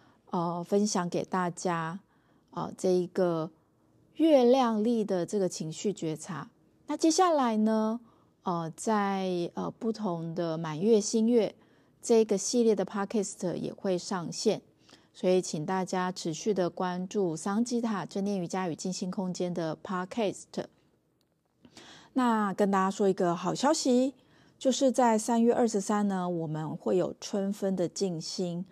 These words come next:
那学费呢是公益价哦。那报名方式呢，请大家上桑吉塔正念瑜伽与静心空间的官方的网站。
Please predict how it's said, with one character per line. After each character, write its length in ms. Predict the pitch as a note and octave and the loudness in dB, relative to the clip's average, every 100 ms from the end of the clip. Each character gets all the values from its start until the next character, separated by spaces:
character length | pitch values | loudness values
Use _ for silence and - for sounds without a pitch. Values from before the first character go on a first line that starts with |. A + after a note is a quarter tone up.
| - - _ | -16 -20 _
那 140 | - G3 | -6 -4
学 200 | - F#3 | 2 2
费 220 | F#3 C#4+ | 4 4
呢 340 | C4+ A3 G#3 | 4 4 2
是 380 | G#3 - A3+ G3+ | -2 0 2 2
公 260 | F#3+ G#3 G3+ | 0 0 0
益 100 | G3+ | 0
价 300 | - G#3 F3 | 0 0 0
哦。 280 | E3+ E3 E3+ - - _ | -2 -2 -6 -12 -20 _
那 140 | - G3+ | -4 -2
报 160 | C#4+ | 2
名 180 | C#4+ A3+ | 4 4
方 200 | A3 G#3+ | 2 0
式 240 | A3 C4 A3 | 0 0 0
呢， 220 | F#3 F3 | 0 -4
请 200 | - D#3 | -6 -4
大 80 | F3 | -2
家 180 | F3 F#3 | -2 -2
上 300 | - G3 - _ _ _ | -2 -4 -4 _ _ _
桑 220 | - A3+ | 0 0
吉 140 | C4+ C4+ | 2 2
塔 160 | G#3 | 0
正 180 | E3+ G#3 | 0 0
念 180 | G#3+ G3+ | 2 0
瑜 120 | F3 | -2
伽 220 | D#3+ F#3+ | -2 -2
与 80 | E3 | -4
静 140 | - F#3+ | -4 -4
心 180 | G3 | -4
空 220 | F#3 F#3 F3 | -4 -6 -4
间 140 | F3 | -4
的 100 | E3 | -4
官 300 | E3 E3+ E3+ | -4 -4 -4
方 260 | - E3+ E3 | -4 -6 -4
的 100 | D#3+ | -4
网 200 | D3+ - | -6 -10
站。 260 | - F#3 E3 | -6 -6 -6